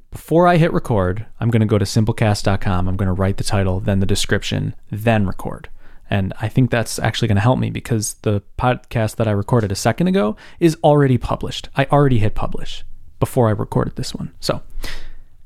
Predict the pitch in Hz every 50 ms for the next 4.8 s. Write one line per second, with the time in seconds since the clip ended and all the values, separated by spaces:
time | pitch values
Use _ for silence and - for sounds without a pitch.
0 | - - 214 185 160 123 104 95 101 107 120 - - - - - - 147 131 123
1 | 120 120 120 - - - - 151 151 151 - - - 139 131 123 127 127 127 123
2 | 123 113 - - 127 120 120 120 120 120 120 120 117 113 110 - - - 139 131
3 | 120 120 120 117 113 110 107 110 117 110 - - 113 107 101 - 117 110 107 104
4 | 104 110 127 123 - - - 110 107 123 143 147 131 110 107